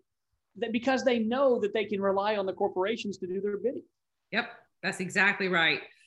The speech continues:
Speaker 2: Uh, so something I wanna offer, um, that you're not aware of, but that I, that I'm going to do, but you just inspired me to do so, thinking about how some people, like you said, cannot afford to go to some of these things. And,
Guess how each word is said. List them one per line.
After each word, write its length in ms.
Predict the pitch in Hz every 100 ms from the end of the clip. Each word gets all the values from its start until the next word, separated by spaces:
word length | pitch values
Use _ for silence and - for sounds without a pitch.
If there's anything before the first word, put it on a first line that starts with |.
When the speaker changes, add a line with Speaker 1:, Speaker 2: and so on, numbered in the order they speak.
| _ _
Speaker 2:
Uh, 180 | 269 311
so 200 | - 359
something 300 | 359 392 440
I 100 | 427
wanna 220 | 392 392 302
offer, 720 | 262 254 220 185 180 285 - - _ _
um, 460 | 202 220 220 214 208
that 220 | 220 208 226
you're 140 | 240
not 160 | 214 240
aware 520 | 240 226 202 185 196
of, 120 | 208
but 180 | 214 190 185
that 180 | 180 196
I, 200 | 196 190
that 100 | 196
I'm 160 | 196 196
going 200 | 190 208
to 80 | 214
do, 400 | 202 196 180 190
but 260 | 214 208 220
you 120 | 233
just 160 | 269
inspired 420 | 277 247 262 262 247
me 140 | 220
to 80 | 190
do 220 | 196 226
so, 400 | 214 196 175 180
thinking 320 | 180 196 214 214
about 280 | 190 180
how 140 | 175 185
some 280 | 190 202 196
people, 260 | 202 202
like 220 | 180 180 202
you 60 |
said, 340 | 185 196 185 -
cannot 400 | 202 196 170 -
afford 600 | 175 - 190 180 175 170
to 100 | 170
go 340 | 165 165 170
to 300 | 170 - 156
some 220 | 147 160
of 100 | 160
these 220 | 151 151 -
things. 400 | 170 156 151
And, 100 | 160